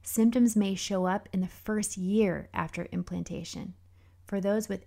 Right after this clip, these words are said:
M T H F R gene polymorphism who have a difficult time detoxifying and clearing the poisons coming from the implants, symptoms may show sooner than others. I didn't get noticeable symptoms until I'd had the implants in for eleven years.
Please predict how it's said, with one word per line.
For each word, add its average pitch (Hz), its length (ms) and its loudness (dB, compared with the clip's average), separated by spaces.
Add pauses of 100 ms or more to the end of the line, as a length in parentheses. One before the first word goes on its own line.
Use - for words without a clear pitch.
M 202 160 0
T 208 180 -2
H 196 200 -2
F 180 180 -2
R 185 240 2
gene 196 400 0
polymorphism 220 960 0
who 202 120 0
have 175 160 0
a 170 60 -6
difficult 208 500 -6
time 202 300 -4
detoxifying 220 960 -4
and 180 120 -6
clearing 208 300 -2
the 185 60 -2
poisons 202 560 -2
coming 214 260 0
from 220 140 -2
the 226 140 2
implants, 233 540 -4 (540)
symptoms 202 420 2
may 190 200 0
show 180 240 -2
sooner 185 340 0
than 165 160 -2
others. 175 560 -6 (800)
I 254 260 4
didn't 196 320 2
get 180 200 0
noticeable 185 540 0
symptoms 196 500 -2
until 202 300 -4
I'd 214 180 -2
had 202 200 -2
the 190 140 -6
implants 208 440 -2
in 202 180 -2
for - 260 -12
eleven 190 640 0
years. 185 680 -2